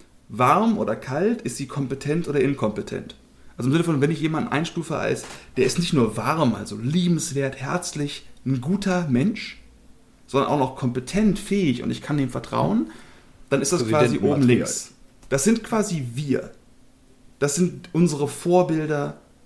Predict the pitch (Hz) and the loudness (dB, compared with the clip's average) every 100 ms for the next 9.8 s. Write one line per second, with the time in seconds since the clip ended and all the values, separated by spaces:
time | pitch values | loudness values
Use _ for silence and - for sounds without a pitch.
0 | - 123 151 151 131 123 117 147 202 180 | -2 2 2 2 0 2 2 2 2 2
1 | 185 180 147 139 131 123 123 127 123 135 | 2 2 2 2 0 -2 -2 -4 -2 0
2 | 156 139 - - - - 120 - 123 127 | 2 2 0 -4 -14 -16 -14 -14 -6 -2
3 | 127 117 - 120 127 226 214 131 120 - | 2 2 2 -2 2 6 6 4 0 -2
4 | 180 190 190 151 123 120 117 135 - - | -2 0 -2 0 2 0 -2 -4 -6 -2
5 | 220 226 - - - - 160 143 - 151 | 0 0 -6 -10 -8 -2 -2 -2 0 0
6 | 135 131 123 123 120 113 - - _ - | 2 2 2 -2 -4 -6 -8 -20 _ -20
7 | - - 113 95 107 - 127 143 113 180 | -20 -12 -8 -6 -6 -2 0 2 4 6
8 | 175 160 143 147 131 127 131 151 180 139 | 6 2 -2 -2 -2 2 2 2 2 0
9 | 139 339 - - - - - - | 0 0 -2 -2 -4 -8 -12 -14